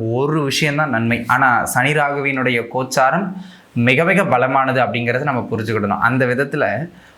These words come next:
பொருளாதார ரீதியா ஓரளவுக்கு குரு சப்போர்ட் பண்ணுவாரே தவிர வேற எந்த விஷயத்திலையும் அவரால பெரிதா உதவ முடியாது. இருந்தாலும் இந்த ஆண்டினுடைய மே மாசத்துக்கு பிறகுல இருந்து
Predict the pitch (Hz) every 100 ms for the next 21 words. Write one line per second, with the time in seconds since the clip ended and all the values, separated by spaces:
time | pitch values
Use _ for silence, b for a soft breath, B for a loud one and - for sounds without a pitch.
0 | - 139 151 196 185 175 170 170 190 143
1 | 151 175 165 165 165 170 135 147 147 123
2 | - 151 143 135 131 127 120 139 165 127
3 | 117 139 170 151 147 147 156 165 131 123
4 | 135 131 131 139 120 117 113 104 101 95
5 | - B B - 139 180 185 175 185 147
6 | 120 135 175 185 156 127 139 113 131 151
7 | 143 175 185 139 143 147 151 127 113 123
8 | 120 113 107